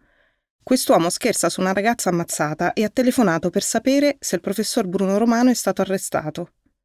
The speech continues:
Ovviamente il tono è di chi sta dicendo qualcosa che non potrebbe mai accadere, e invece è proprio quello che succede qualche giorno più tardi.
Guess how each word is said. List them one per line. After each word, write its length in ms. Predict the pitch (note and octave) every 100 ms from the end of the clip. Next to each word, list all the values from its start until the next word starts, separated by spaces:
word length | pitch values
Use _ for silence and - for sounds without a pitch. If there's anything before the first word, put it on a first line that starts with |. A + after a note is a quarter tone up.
| _ _ _ G#3
Ovviamente 480 | G#3 C4+ A#3 A3+ F3
il 80 |
tono 240 | - A3 G3+
è 80 | E3
di 100 | E3+
chi 140 | F3
sta 160 | - F3
dicendo 420 | F#3 - F#3+ F3
qualcosa 400 | F#3 F3 G#3+ G3+
che 80 | F#3
non 160 | E3+
potrebbe 380 | E3 F3 F3 E3+
mai 240 | G3 F3
accadere, 560 | E3 - D#3+ E3 E3+ E3+ - _ _
e 80 | B3
invece 500 | B3 F3+ F3 A#3 A#3
è 100 | -
proprio 260 | F#3+ A3+ A3
quello 220 | G3+ F3
che 80 | E3+
succede 500 | - A3 - D#3+ F3
qualche 300 | C4 B3+ F#3
giorno 300 | E3+ E3 F3
più 180 | - F3+
tardi. 440 | D#3 D#3 D#3 E3